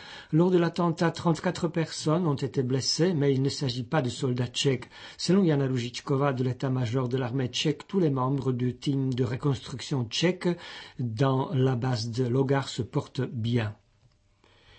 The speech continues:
D'après les informations encore non confirmées, une personne a été tuée. Selon l'agence France Presse, l'attentat a déjà été revendiqué par le mouvement taliban. La moisson en République tchèque se poursuit malgré les intempéries de ces derniers jours.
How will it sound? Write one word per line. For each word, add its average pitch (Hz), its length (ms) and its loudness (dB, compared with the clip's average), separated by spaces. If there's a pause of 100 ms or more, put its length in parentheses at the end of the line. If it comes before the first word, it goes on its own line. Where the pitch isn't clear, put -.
(320)
D'après 147 520 4
les 139 180 4
informations 135 540 0
encore 127 300 -2
non 143 180 2
confirmées, 139 600 0
une 143 160 0
personne 139 380 -2
a 123 100 0
été 123 240 -2
tuée. 139 460 4 (300)
Selon 156 400 6
l'agence 139 360 2
France 147 300 -2
Presse, 143 380 -2
l'attentat 139 560 0
a 135 80 -2
déjà 135 320 0
été 120 260 -2
revendiqué 139 640 2
par 127 320 -4
le 127 80 0
mouvement 131 400 -2
taliban. 120 560 -2 (1040)
La 165 120 6
moisson 196 440 6
en 185 100 6
République 170 480 0
tchèque 160 220 2
se - 140 0
poursuit 151 520 0
malgré 143 480 2
les 123 160 2
intempéries 160 640 4
de 131 120 2
ces 131 200 0
derniers 131 440 2
jours. 123 500 2